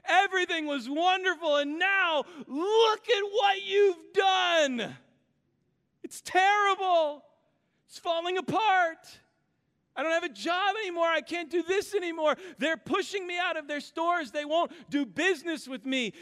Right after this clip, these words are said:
They won't engage with me. They won't talk with me. They're throwing us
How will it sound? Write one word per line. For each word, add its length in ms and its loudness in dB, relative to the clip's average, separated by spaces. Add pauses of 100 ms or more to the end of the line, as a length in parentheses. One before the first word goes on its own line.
They 140 2
won't 300 -4
engage 720 0
with 220 -8
me. 320 -4 (180)
They 160 2
won't 320 -2
talk 400 -4
with 140 -6
me. 180 -2 (180)
They're 220 0
throwing 760 0 (140)
us 380 -2